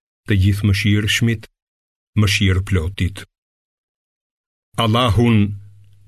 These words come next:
e përlëvdon gjithçka që gjendet në qiej dhe në tokë. Ai është sunduesi, i shenjti, i pastër nga çdo emet,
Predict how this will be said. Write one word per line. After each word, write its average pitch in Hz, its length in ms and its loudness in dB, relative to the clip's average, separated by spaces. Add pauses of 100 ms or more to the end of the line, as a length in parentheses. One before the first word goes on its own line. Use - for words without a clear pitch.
e 117 120 0
përlëvdon 131 560 2
gjithçka 139 480 0
që 131 160 0
gjendet 120 400 2
në 117 140 2
qiej 107 420 2
dhe 101 160 2
në 101 160 4
tokë. 92 400 -2 (760)
Ai 123 580 2
është 127 360 0
sunduesi, 107 920 2 (960)
i 110 100 2
shenjti, 101 1000 2 (800)
i 98 100 0
pastër 101 580 -2
nga 98 160 0
çdo 92 300 0
emet, 104 640 0